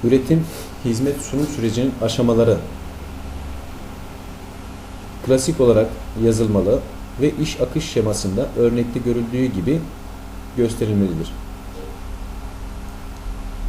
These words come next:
Üretim, hizmet, sunum teknikleri, standartlar ve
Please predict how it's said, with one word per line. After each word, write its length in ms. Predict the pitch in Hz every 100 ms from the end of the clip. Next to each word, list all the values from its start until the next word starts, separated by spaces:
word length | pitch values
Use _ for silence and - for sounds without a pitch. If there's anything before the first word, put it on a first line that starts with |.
| - - - - - -
Üretim, 300 | 120 135 160
hizmet, 240 | 127 147 -
sunum 220 | 135 147
teknikleri, 600 | - 120 101 - 101 120 - -
standartlar 720 | - 123 113 110 107 156
ve 100 | 135